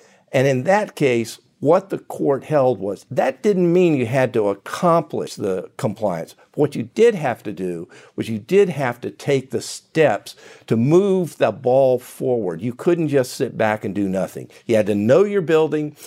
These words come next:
and you had to know what was necessary to do to bring it into a safe condition.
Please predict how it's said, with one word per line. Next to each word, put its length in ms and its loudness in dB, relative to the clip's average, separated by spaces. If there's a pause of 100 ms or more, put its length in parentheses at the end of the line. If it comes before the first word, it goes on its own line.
(120)
and 140 -2
you 140 -2
had 140 -2
to 60 -4
know 220 2
what 160 0
was 160 -4
necessary 600 -2
to 120 -4
do 220 -2
to 100 0
bring 220 0
it 100 2
into 260 -2
a 60 -2
safe 320 -2
condition. 540 -4